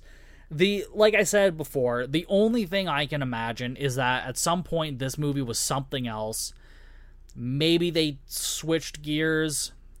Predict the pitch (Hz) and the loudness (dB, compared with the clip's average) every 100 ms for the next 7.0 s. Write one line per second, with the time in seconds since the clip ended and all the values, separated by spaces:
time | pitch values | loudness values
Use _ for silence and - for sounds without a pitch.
0 | - - 147 139 135 139 127 135 139 - | -10 -2 0 0 -4 0 2 2 0 -6
1 | - - - - - 156 139 139 151 160 | -18 -20 -20 -20 -10 -4 -2 2 2 4
2 | 160 165 160 160 151 - 170 156 160 165 | 2 0 -2 -2 -2 -2 -2 -2 -4 -4
3 | 160 160 156 151 156 143 - - - - | -2 -2 0 0 -2 -6 -14 -20 -20 -4
4 | 147 151 127 143 139 131 117 131 160 156 | 2 2 2 0 -2 -6 -2 0 0 -2
5 | 165 151 170 160 - 175 160 156 160 160 | -6 -4 -4 -4 -4 -2 0 -2 -2 -4
6 | 156 143 165 147 143 143 143 139 139 | -6 -4 -4 -4 -2 -2 0 -2 -2